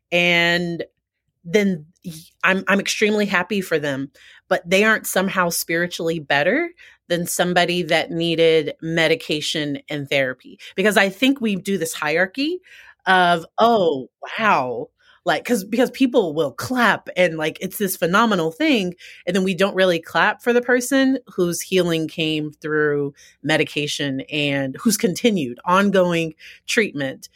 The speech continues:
is, is, is medication and, and therapy. Um, and then also just that, um, there are a lot of pastors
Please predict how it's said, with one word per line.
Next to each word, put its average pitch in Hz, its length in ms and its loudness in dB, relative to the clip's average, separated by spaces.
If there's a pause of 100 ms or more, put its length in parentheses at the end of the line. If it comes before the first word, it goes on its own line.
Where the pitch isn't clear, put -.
(260)
is, 156 600 2 (120)
is, 147 460 0
is 170 180 0
medication 139 720 -4 (100)
and, 135 460 -8 (100)
and 131 220 -8
therapy. - 520 -10 (420)
Um, 151 420 0 (140)
and 190 200 2
then 170 360 2 (180)
also 185 420 2
just 160 520 -2 (180)
that, 147 680 0 (280)
um, 147 380 0
there 214 100 -2
are 220 40 2
a 214 40 2
lot 220 160 4
of - 40 -6
pastors - 720 -10